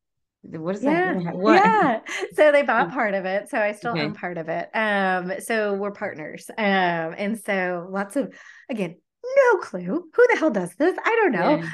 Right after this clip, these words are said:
Speaker 2: I only
Speaker 1: Yeah.
Speaker 2: know one other dietitian. No, sorry, three other, two other dietitians that have ever sold their companies. And so, of course, I called
Speaker 1: Okay.
Speaker 2: them up and was like, "Rebecca Bitzer, what the hell?" Um,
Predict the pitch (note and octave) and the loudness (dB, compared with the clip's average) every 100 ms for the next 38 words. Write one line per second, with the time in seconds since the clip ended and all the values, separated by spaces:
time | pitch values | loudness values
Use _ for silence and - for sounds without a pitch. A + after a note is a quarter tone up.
0 | - D4 G4 F4 D4+ D4+ D#4 A#3+ B3+ F4 | -2 0 2 2 4 2 0 0 -2 0
1 | E4 D4 C#4 E4 B3 G3+ C#4 C#4 C4 A#3 | -2 0 -2 -2 -6 -6 -4 -4 -6 -6
2 | B3 G#3+ A#3+ G3 G3 B3 C4 C4 B3+ - | -6 -6 -10 -12 -10 -4 0 0 0 -4
3 | _ _ _ - F4+ B3 A3 F#3+ G3 G3 | _ _ _ -2 0 0 -2 -2 -4 -8
4 | G#3 F#3+ F#3 - - G3+ G3 G3 G3+ G#3 | -8 -10 -12 -14 -4 -2 2 0 0 -4
5 | F#3+ G3 F3+ F3 E3 E3 G#3+ A#3 G#3+ G3 | -4 -4 -6 -10 -10 -8 -6 -6 -8 -2
6 | G#3 F3+ - G3+ A3+ G3+ - F#3 - B3+ | -2 0 -4 -4 -4 -6 -4 -2 -2 -2
7 | G#3 A3 A#3 C4+ - - - - - _ | -4 -6 -4 -4 -6 -12 -20 -20 -20 _
8 | _ - B3 C4+ F#4+ G4 G4 G4 F4 G#3+ | _ -4 2 2 4 2 2 2 2 2
9 | E3+ A3 G#4 F4 G#4+ G4 G#3+ - - D4 | -2 -4 -2 0 2 2 -2 -8 -14 -4
10 | C4 A#3 C4 A3 G3+ | 0 0 -2 -4 -6